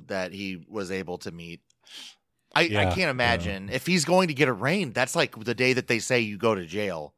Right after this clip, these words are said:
Speaker 2: Yeah. I mean, that is, he pleaded guilty at that.
Speaker 1: Yeah, he said, "I did it. I stole
Speaker 2: I did.
Speaker 1: the money."
Speaker 2: Yeah.
Speaker 1: And, and then they're like, "Okay, well, go have fun in Miami for eight <laughs> weeks." And then you gotta come back and do the eight months of hard time.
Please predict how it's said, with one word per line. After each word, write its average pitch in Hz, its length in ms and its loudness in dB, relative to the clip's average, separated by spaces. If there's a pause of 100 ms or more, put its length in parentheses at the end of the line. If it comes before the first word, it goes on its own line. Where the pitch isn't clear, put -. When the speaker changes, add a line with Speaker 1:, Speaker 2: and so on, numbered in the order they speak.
(160)
Speaker 2:
Yeah. 120 400 4 (180)
I 139 80 6
mean, 151 180 6
that 147 180 8
is, 160 260 4 (100)
he 143 200 2
pleaded 143 380 4
guilty 127 380 4
at 104 180 4
that. 95 280 2 (720)
Speaker 1:
Yeah, 143 160 6
he 143 140 -6
said, 147 180 2
"I 127 120 4
did 139 220 4
it. 135 280 4 (280)
I 131 120 4
stole 131 240 2
Speaker 2:
I 131 40 8
did. 127 80 6
Speaker 1:
the 123 40 0
money." 131 520 0 (540)
Speaker 2:
Yeah. 104 320 4 (920)
Speaker 1:
And, 147 180 2
and 151 180 2
then 147 100 6
they're 147 120 10
like, 139 160 8
"Okay, 135 480 6 (340)
well, 147 200 4
go 170 160 8
have 175 160 10
fun 175 200 4
in 147 180 0
Miami 147 380 4
for 120 180 -4
eight 113 160 0
<laughs> - 0 -
weeks." 127 440 -2 (840)
And 131 200 2
then 165 280 8
you 147 100 0
gotta 131 300 6
come 127 200 0
back 123 300 4
and 107 100 -6
do 110 240 0
the 95 400 0
eight 117 220 0
months 127 340 0
of 82 180 -6
hard 107 300 4
time. 98 500 -2